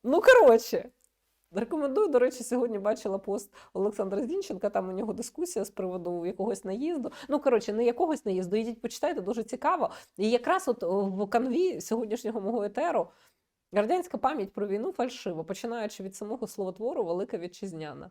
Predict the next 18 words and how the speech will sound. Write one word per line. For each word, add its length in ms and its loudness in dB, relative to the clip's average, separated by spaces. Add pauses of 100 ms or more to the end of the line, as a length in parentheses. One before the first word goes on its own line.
(120)
Да, 480 8 (340)
фальшива, 760 2
вам 200 2
фальшивку 500 0
продають. 420 -2 (160)
Но, 600 8 (160)
но, 520 8
коли 180 8
українці 560 4
говорять 420 6
про 140 4
своє, 500 0
коли 180 4
українці 420 4
фіксують 540 0
факти, 640 6 (680)
то 120 12
це 320 6